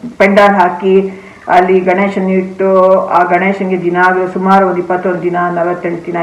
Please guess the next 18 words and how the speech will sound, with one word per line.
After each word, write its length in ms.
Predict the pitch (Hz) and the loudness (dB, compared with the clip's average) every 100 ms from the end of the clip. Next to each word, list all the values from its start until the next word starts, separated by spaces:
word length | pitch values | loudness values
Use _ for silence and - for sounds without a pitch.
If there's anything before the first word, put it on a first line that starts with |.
| 180 | -2
ಈ 40 | |
ತರ 200 | 175 185 | 0 0
ಮಂಡಲಗಳ 540 | 175 170 175 175 175 170 | 0 -2 0 0 0 2
ಕಾಲ 380 | 165 160 165 160 | 2 0 -2 -2
ಇಟ್ಟು, 580 | 165 208 - 202 196 - - - - | -2 -4 -2 0 0 -6 -18 -8 0
ದಿನಾಗ್ಲೂ 400 | 208 220 220 214 | 4 6 6 4
ಒಂದೊಂದು 280 | 202 190 | 2 -2
ಪ್ರೋಗ್ರಾಮ್ಗಳನ್ನ 680 | 190 208 214 208 185 180 180 | 2 4 6 4 4 0 -2
ನಡೆಸುವಂಥದ್ದು, 560 | 175 170 185 170 165 175 | -4 -6 -8 -8 -8 -6
ಕಾರ್ಯಕ್ರಮಗಳನ್ನ 720 | - 196 202 202 185 180 180 | 2 2 2 -2 -2 -2 -4
ನೀಡಿ 260 | 180 185 180 | -4 -2 -2
ಜನರು 340 | 175 180 196 | -2 -2 -2
ಬಂದು 580 | 180 175 180 180 180 - - - | -2 -2 0 0 -2 -6 -16 -4
ಏನಾದ್ರೂ 360 | 196 185 190 180 - - - - | 0 0 0 0 0 -4 -12 0
ಪ್ರೈಸ್ಗಳನ್ನ 520 | 190 226 220 220 208 | 4 4 4 4 4
ಹಂಚುವಂಥದ್ದು 1000 | 196 185 190 208 175 175 190 156 170 165 | 2 0 -2 -2 -4 -6 -8 -6 -4 0
ಎಲ್ಲದೂ 420 | 214 247 220 269 | 2 4 4 4
ಇರುತ್ತೆ. 420 | 247 180 - - | 2 0 -4 -8